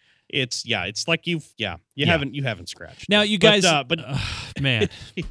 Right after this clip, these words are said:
Speaker 2: No, I cannot wait, uh, to start more. Now, by the way, we're gonna be starting our own Feed the Beast server, and if you guys wanna get in on it, you gotta become a Patreon, and th-,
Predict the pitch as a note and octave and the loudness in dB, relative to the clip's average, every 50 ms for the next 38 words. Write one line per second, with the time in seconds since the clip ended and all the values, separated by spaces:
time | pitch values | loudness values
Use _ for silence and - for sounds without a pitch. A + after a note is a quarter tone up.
0 | - - _ _ _ _ _ _ _ _ _ _ - - F#3+ - D#3+ D#3+ D#3+ D#3+ | -10 -16 _ _ _ _ _ _ _ _ _ _ -20 -18 -6 0 2 4 4 4
1 | F3 E3 - G#3+ F#3+ F#3 F3 D#3+ D3 C#3+ D3+ D#3 D#3+ D#3 C#3+ - C#3+ C#3 C3 B2+ | 4 2 2 2 2 2 2 2 4 4 6 6 6 4 2 0 0 0 2 2
2 | B2+ B2 - - - C3+ A#2+ - - E3 D3 C#3+ C#3+ C#3 C#3 C#3 C3+ C3+ C3+ B2+ | 0 0 -2 0 0 0 2 2 4 4 4 4 2 0 2 2 4 4 4 4
3 | C#3 E3 E3 E3 D#3+ C#3+ D3 D3 C#3+ C#3 C3 - - - _ _ _ - D#3 F3+ | 4 4 4 4 4 4 4 4 4 4 2 0 -4 -10 _ _ _ 2 2 4
4 | F#3+ G#3+ G3 F3 D#3+ - - F3+ D#3+ D#3 D3+ D3 C#3+ C#3 C3+ - - - D#3+ E3+ | 4 4 2 2 2 2 2 2 2 2 2 2 0 0 0 -2 0 2 4 4
5 | F3 F#3 F#3 F3 D#3+ C3+ A2+ - _ _ _ _ - - D#3 C#3+ B2+ C3+ B2 C#3 | 6 6 4 2 2 0 -2 -6 _ _ _ _ 2 4 4 6 4 4 4 4
6 | B2+ A#2+ - - - C3+ B2+ A#2+ A#2 C3 C3 C3 C3 C3 - F3 G3 F3 G3+ G3 | 4 4 4 4 4 6 6 6 4 4 2 2 2 2 2 2 2 2 2 2
7 | F#3+ D#3+ E3+ F3+ F3 E3+ D#3+ C3+ D3+ D#3 D3+ D3+ D#3 D#3 D#3 D3+ D3 C3+ C3+ C3 | 2 0 0 0 -2 -2 0 0 2 2 2 2 0 0 0 0 0 0 0 2
8 | C3 C3+ - - C#3+ C#3 A#2+ D#3 D3+ D3 D#3+ E3 D3 D#3 C#3+ - D#3 D3+ C#3+ C#3 | 0 0 0 -2 -6 -2 0 0 0 2 2 2 2 0 0 2 2 2 2 2
9 | B2+ - - D3 C#3+ C3+ - - C#3 A#2 A2 G#2+ G#2 A2+ A2+ A2+ A#2+ C3 - | 0 0 0 2 2 0 0 0 0 0 0 0 0 0 0 -2 -2 -4 -6